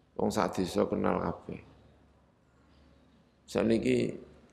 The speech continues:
<laughs> ana tangga niku anyar ngono, do wong ndi ngono gak. <laughs> Nggih, karena sing mboten kenal nggih. Riyen kenal kabeh.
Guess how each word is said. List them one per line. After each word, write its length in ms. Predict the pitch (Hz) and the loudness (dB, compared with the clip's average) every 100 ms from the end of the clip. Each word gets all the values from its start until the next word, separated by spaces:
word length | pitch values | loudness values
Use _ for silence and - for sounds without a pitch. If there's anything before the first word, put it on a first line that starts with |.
| _ - - - - - - _ _ _ _ - - _ _ _ - | _ -20 -20 -20 -20 -20 -20 _ _ _ _ -20 -20 _ _ _ -20
<laughs> 2500 | - - - 104 - - - - - - - - - - 131 113 - - - - - - - - | -14 -10 -4 -2 -2 -4 -6 -8 -14 -16 -18 -18 -16 -18 -16 -18 -20 -20 -20 -20 -20 -20 -20 -4
ana 160 | - 135 147 | 4 6 10
tangga 320 | 151 123 131 | 10 12 12
niku 240 | 143 143 | 10 10
anyar 720 | 127 107 104 101 101 101 101 | 10 10 10 10 10 10 8
ngono, 640 | 98 92 90 78 62 - - | 8 4 2 -2 -4 -10 2
do 400 | 87 85 82 73 | 6 6 6 4
wong 240 | 92 90 | 4 2
ndi 480 | 85 98 101 101 95 | 4 6 8 6 4
ngono 320 | 87 85 90 | 2 2 0
gak. 240 | - 80 - - - - - 92 - 85 90 | 0 -4 -4 -16 -20 -16 -14 -6 -6 -4 -6
<laughs> 840 | - - - - - _ - - - | -6 -8 -10 -16 -16 _ -20 -20 -4
Nggih, 160 | 107 120 | 0 4
karena 160 | 127 | 6
sing 160 | 143 143 | 6 6
mboten 240 | 113 135 | 6 4
kenal 240 | 135 143 123 | 6 8 8
nggih. 240 | 107 113 - - - - - - - - _ _ _ _ _ _ - | 8 4 0 -10 -20 -20 -20 -20 -20 -20 _ _ _ _ _ _ 10
Riyen 240 | 135 170 | 12 12
kenal 320 | 180 170 160 | 12 12 12
kabeh. 480 | 147 139 - 117 92 | 12 8 6 4 2